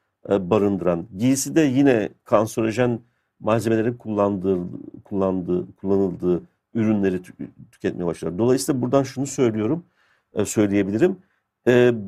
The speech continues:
bugün on yedi nokta sekiz katlık bir artış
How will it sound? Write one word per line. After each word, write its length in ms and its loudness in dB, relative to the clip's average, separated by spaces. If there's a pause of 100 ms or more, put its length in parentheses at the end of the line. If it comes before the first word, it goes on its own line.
(300)
bugün 580 2 (680)
on 160 4
yedi 200 4
nokta 220 0
sekiz 320 -6
katlık 480 -6
bir 120 -2 (100)
artış 680 0